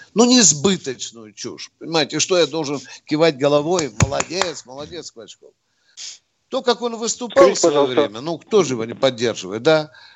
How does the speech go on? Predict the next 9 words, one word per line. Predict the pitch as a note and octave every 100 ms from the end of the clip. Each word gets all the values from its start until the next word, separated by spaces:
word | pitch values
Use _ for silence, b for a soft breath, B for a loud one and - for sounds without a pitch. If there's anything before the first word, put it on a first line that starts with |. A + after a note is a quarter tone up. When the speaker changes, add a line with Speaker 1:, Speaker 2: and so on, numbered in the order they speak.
| B
Speaker 1:
Некоторые | F#3 G#3+ B3+ B3
писали | G#3 A#3 - G3+ F#3+
нам, | E3 D3 A#2
что | - B3+
же | F#3+
Владимир | F#3+ F#3+ F3 G3
Васильевич | D#3+ C#3 C#3 G3 E3+ -
промахнулись-то, | C#3 C3+ G2 - D3 G3+ F3+ - - B1+ E2+
да? | D#3 F3